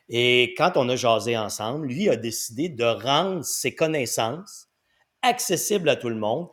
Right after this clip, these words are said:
Et tu vas voir apparaître sur mon magnifique site internet, denisboucher point com sous peu,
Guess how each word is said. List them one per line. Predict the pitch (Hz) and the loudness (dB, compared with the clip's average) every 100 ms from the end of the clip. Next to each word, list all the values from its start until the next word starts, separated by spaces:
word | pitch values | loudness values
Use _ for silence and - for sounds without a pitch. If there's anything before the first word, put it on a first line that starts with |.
| _ _ - | _ _ -14
Et | |
tu | - 147 | -2 4
vas | 160 | 4
voir | 254 254 | 4 2
apparaître | 131 143 117 127 175 | 0 2 2 4 2
sur | - - 131 135 139 127 | 0 -6 -4 -2 -2 -2
mon | 123 117 | -2 -2
magnifique | 123 123 117 131 | -2 -4 -6 -8
site | - 139 127 | -6 -6 -4
internet, | 117 113 120 143 | -4 -4 -4 -4
denisboucher | 123 120 113 110 139 | -4 -6 -6 -8 -8
point | 131 117 107 | -6 -8 -6
com | 123 123 | -8 -8
sous | - 113 | -12 -12
peu, | 117 147 | -8 -8